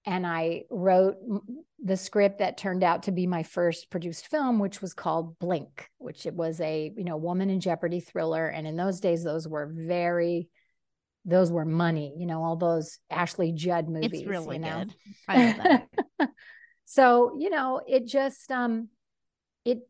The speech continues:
Speaker 1: it just, the doors opened for me as a writer. They closed for me as an actor, and I just never looked back. I still, I, I, I'm very happy that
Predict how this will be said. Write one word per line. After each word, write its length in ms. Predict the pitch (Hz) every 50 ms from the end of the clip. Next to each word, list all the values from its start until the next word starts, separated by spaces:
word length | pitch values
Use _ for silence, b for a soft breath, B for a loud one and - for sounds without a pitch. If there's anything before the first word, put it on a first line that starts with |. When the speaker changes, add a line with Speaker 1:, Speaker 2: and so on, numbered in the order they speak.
| _ _
Speaker 1:
it 240 | - 254 247 214 220
just, 240 | 262 285 285 -
the 100 | - 254
doors 400 | 208 190 254 262 277 294 285 240
opened 420 | 269 - - 240 233 - 247 214 196
for 160 | - - 214
me 200 | 202 202 190 190
as 160 | 185 170 -
a 60 | 190
writer. 580 | 170 180 190 175 190 208 226 240 233 233 226 - - -
They 100 | - 180
closed 680 | 180 - - - 180 185 196 202 208 202 190 - - - -
for 120 | _ 220 202
me 220 | 190 190 185 185
as 160 | 180 170 156
an 80 | 180 170
actor, 420 | 165 165 185 202 - - 226 208
and 120 | 208 190 185
I 100 | 185 180
just 220 | 170 214 196 -
never 240 | 202 185 180 190 185
looked 260 | 180 160 147 - -
back. 300 | - 180 175 160 156 -
I 80 | - 160
still, 520 | - - - 190 180 165 156 156 180 - _ _ _ _ _ _ _ _ _ _ _ -
I, 140 | - 170 - -
I, 120 | 214 - - -
I'm 220 | - 185 180 175 160
very 260 | 180 180 185 180 165
happy 440 | 156 175 165 170 160 - 170 151 151
that 260 | 165 156 143 143 -